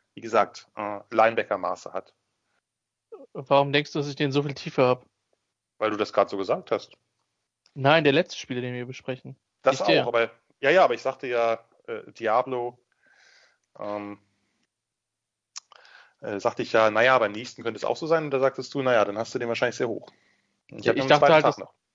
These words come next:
Speaker 2: ja, aber ich dachte halt, dass das der hoch irgendwie Mitte, mit, mit Second oder sowas.
Speaker 1: Nee, das nicht.
Speaker 2: Also, du hast ihn Ende Dritte, ich hab ihn Mitte Vierte, vier Komma fünf.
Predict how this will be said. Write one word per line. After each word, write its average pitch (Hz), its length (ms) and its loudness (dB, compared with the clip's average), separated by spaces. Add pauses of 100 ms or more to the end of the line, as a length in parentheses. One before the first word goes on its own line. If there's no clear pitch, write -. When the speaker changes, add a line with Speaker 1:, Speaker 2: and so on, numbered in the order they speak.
(200)
Speaker 2:
ja, 143 320 2
aber 127 200 0
ich 131 80 -18
dachte 147 240 -6
halt, 135 120 0
dass 127 100 -8
das 131 180 -12
der 135 220 -6
hoch 135 160 -6
irgendwie 135 200 -8
Mitte, 135 300 -6
mit, 127 200 -6
mit 131 180 -8
Second 120 320 -2
oder 120 180 -10
sowas. 120 240 -16
Speaker 1:
Nee, 113 160 -6 (520)
das - 160 -16
nicht. - 180 -20 (300)
Speaker 2:
Also, 127 260 -4
du 143 100 4
hast 156 140 2
ihn 160 80 -8
Ende 151 180 0
Dritte, 156 260 -2
ich 147 160 -2
hab 139 120 0
ihn 139 100 -4
Mitte 135 220 -4
Vierte, 123 400 -8
vier 143 140 -2
Komma 123 240 -8
fünf. 120 220 -14